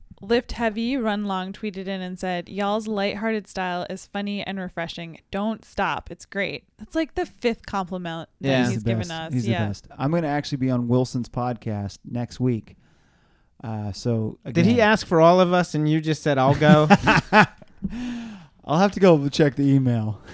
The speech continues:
Speaker 3: <laughs> But he's gonna have me on. Maybe he wanted the whole crew. I don't know. Or maybe he's just going to, uh,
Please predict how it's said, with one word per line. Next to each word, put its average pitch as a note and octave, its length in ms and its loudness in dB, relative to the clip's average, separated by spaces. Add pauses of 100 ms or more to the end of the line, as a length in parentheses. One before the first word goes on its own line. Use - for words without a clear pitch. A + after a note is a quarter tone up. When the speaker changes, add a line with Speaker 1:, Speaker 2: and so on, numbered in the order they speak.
(120)
Speaker 3:
<laughs> C#3+ 80 -2 (800)
But B2+ 180 0
he's C#3+ 260 2
gonna D3 200 0
have C3 380 0
me C3+ 220 2
on. A2+ 500 -2
Maybe D#3+ 340 -2
he D3+ 140 0
wanted B2+ 260 0
the A2 60 -2
whole A2 160 -4
crew. G#2+ 320 -4
I A#2+ 80 -2
don't B2 100 0
know. A2+ 140 0
Or B2+ 120 0
maybe F3 280 4
he's D#3 240 0
just C#3+ 240 -2
going C3+ 360 -2
to, A#2+ 360 0
uh, A2+ 280 -4